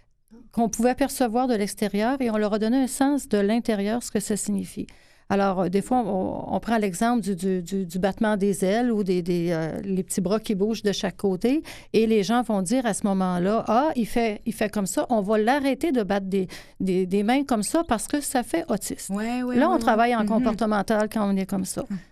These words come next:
Speaker 1: La différence chez nous, euh, quand on va voir l'enfant qui va bouger les bras ou l'adulte qui va bouger les bras, on va se dire, «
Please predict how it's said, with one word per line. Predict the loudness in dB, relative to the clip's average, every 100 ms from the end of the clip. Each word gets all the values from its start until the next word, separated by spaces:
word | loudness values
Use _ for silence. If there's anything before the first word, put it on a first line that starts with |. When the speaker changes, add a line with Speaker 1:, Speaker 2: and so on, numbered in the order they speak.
| -2
Speaker 1:
La | 0
différence | 0 0 0 2 0 0
chez | -2 0
nous, | 2 2 0 -6 -20 -4 0
euh, | 2 2
quand | 2 2 2
on |
va | 2 0
voir | 2 2 4
l'enfant | 2 0 0
qui | 0 0
va | 0 -2 0
bouger | 2 2 2
les | 0
bras | 2 2
ou | 2
l'adulte | 2 2 2 2 2
qui | 2
va | 0
bouger | 0 -2
les | -2 -2
bras, | -2 0
on | 0
va | 0
se |
dire, « | 0